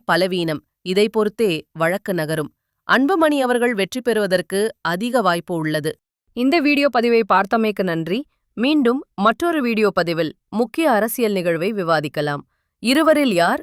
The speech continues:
கட்சியை கைப்பற்றுவார்கள் என்று உங்கள் கருத்துக்களை கமெண்ட் செய்யவும். கட்சியின் விதி தெரிந்தால் அதையும் கமெண்ட் செய்யவும்.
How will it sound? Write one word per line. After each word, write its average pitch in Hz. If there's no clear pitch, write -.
கட்சியை 240
கைப்பற்றுவார்கள் 208
என்று 180
உங்கள் 277
கருத்துக்களை 226
கமெண்ட் 190
செய்யவும். 160
கட்சியின் 320
விதி 247
தெரிந்தால் 180
அதையும் 240
கமெண்ட் 185
செய்யவும். 160